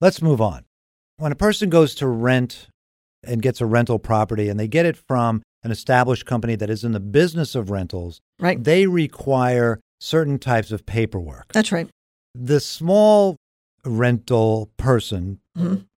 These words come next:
Speaker 1: is more casual about it. The mom and pop, you know, you, let's say you had a condo, you move someplace else, and now you're renting out your old condo.
Speaker 2: Right.
Speaker 1: Some paperwork that people are not getting signed, and they need to. What is that?
Speaker 2: You know, there's, y-,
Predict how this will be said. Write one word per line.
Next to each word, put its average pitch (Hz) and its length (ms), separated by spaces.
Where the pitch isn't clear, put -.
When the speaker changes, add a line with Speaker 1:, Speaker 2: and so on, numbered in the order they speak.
Speaker 1:
is 165 380
more 165 180
casual 196 480
about 104 220
it. 92 60
The 160 80
mom 175 260
and 147 120
pop, 98 340
you 120 80
know, 117 100
you, 113 280
let's 113 240
say 139 80
you 120 140
had 120 180
a 113 40
condo, 165 400
you 131 140
move 120 200
someplace 110 460
else, 151 280
and 131 100
now 123 120
you're 120 160
renting 113 340
out 107 200
your 107 100
old 107 100
condo. 113 480
Speaker 2:
Right. 151 280
Speaker 1:
Some 214 260
paperwork 214 520
that 135 160
people 165 280
are 143 120
not 135 360
getting 120 300
signed, 113 460
and 123 220
they 120 140
need 127 440
to. 101 200
What 113 340
is 113 320
that? 85 260
Speaker 2:
You 240 160
know, 240 120
there's, 220 180
y-, - 60